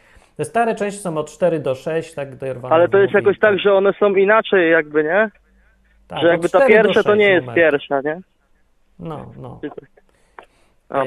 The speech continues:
Speaker 2: Dobra.
Speaker 1: Paweł mówi, pozdrawiam z miasta urodzenia autora, czyli to będzie Kraków. Dziękuję. Czy jakiegoś innego? Doktor Monroe, mówi Paweł. A nie, nie o to mi chodzi, nie, nie, nie,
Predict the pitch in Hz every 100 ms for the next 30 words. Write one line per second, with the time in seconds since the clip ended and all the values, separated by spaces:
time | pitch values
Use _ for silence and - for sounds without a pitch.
0 | 135 131 220 202 180 190 180 175 170 180
1 | 196 180 151 175 175 170 151 143 160 147
2 | 127 123 165 165 156 156 139 139 135 -
3 | 131 127 120 123 120 113 110 120 117 _
4 | _ - 135 131 - 117 113 120 120 143
5 | - 151 - 139 139 131 117 117 131 208
6 | 220 190 180 180 185 160 127 120 - 110
7 | 110 110 - _ _ _ _ _ 180 220
8 | 220 220 190 156 135 147 135 135 117 117
9 | 110 117 113 120 117 - - - - -